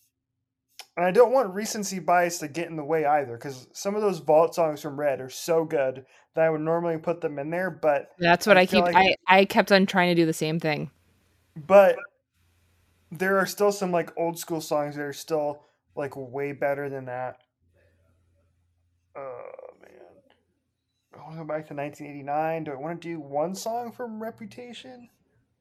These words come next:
Speaker 1: 'Cause I think there was one song on there that,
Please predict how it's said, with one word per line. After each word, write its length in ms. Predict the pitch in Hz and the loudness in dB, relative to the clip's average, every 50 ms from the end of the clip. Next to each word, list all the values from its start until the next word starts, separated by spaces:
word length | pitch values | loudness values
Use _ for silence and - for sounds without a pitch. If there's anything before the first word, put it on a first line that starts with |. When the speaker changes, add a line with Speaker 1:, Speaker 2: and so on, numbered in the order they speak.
| _ _ _ _ _ _ _ | _ _ _ _ _ _ _
Speaker 1:
'Cause 100 | - - | -6 -6
I 60 | 165 165 | -4 -4
think 180 | 180 190 190 | -4 -6 -8
there 100 | 190 208 | -8 -8
was 140 | 208 190 185 | -10 -8 -6
one 240 | 165 170 175 180 180 | -4 -4 -4 -4 -6
song 240 | - 165 156 151 156 | -6 -6 -6 -4 -2
on 180 | 156 156 156 | -2 -2 -2
there 180 | 160 165 160 151 139 | -4 -6 -8 -6 -4
that, 340 | 135 131 131 131 - - | -4 -4 -4 -4 -6 -12